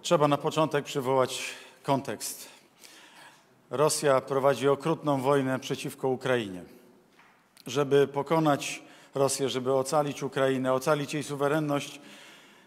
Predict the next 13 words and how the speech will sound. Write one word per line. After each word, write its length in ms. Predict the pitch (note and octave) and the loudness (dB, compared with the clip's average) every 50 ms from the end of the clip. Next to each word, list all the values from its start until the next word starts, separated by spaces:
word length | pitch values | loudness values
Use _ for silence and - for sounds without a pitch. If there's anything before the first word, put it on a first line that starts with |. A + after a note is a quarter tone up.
| _ _ - | _ _ -2
to 280 | - D#3 D3 C#3+ C#3 B2+ B2 C#3+ | 2 4 4 4 4 2 -2 0
albo 340 | - D3+ D#3+ D#3 C#3 D3 D3+ | 2 2 4 4 4 2 2
Ukraina 640 | C#3+ C#3 - D#3 D3 D3 D#3 D#3+ D3+ D3+ D3 C#3+ C#3 - - - - - | 2 2 0 0 2 2 2 0 0 2 2 0 0 -4 -10 -18 -16 -10
musi 300 | A#2+ C#3 D3 C3+ - C#3+ | -6 -6 -4 -4 -4 -4
wygrać 400 | B2+ C#3+ F3 D3 C#3+ D3 C3+ - | -2 0 0 2 2 0 0 0
militarnie, 640 | C#3+ D3 C#3+ C#3 C3+ D3+ C#3+ C3+ C3 C3+ C#3+ D#3+ D#3 - - - - - - - - - - - - - - | -2 -2 -2 0 4 4 4 4 4 0 -2 -2 -4 -6 -12 -20 -20 -20 -20 -20 -20 -20 -20 -20 -20 -6 0
albo 540 | - D3 D3+ D3+ C3+ D3 D3 C#3+ C#3 C3+ C#3+ - | 4 4 4 4 4 4 4 4 4 2 -2 -2
Rosja 340 | C#3+ C#3 D3 - - D3+ C#3 | 0 0 0 2 0 0 0
musi 260 | C#3 C3 - D3 C#3 | -2 -2 -4 -4 -4
zostać 320 | C3+ D3 B2+ - C#3 C3 | -4 -4 -2 -2 -4 -4
pokonana 640 | - - C#3 - C#3 C3 C3 C3 B2+ C3 B2 B2 A#2 A#2 - - | -2 -4 -4 -2 -2 0 0 2 2 2 2 0 0 -2 -6 -2
gospodarczo. 680 | B2+ D#3 D3 - - D3 B2+ B2 A#2 G#2+ - - - - - - - _ _ _ _ _ _ - - _ _ - - - - - - - - - _ _ - | 0 2 2 2 0 -2 0 0 0 -2 -2 -8 -14 -16 -16 -20 -20 _ _ _ _ _ _ -20 -20 _ _ -20 -20 -20 -20 -20 -20 -20 -20 -20 _ _ -4
I 280 | D3+ C#3+ C#3+ C#3 C3 | 0 0 0 0 -2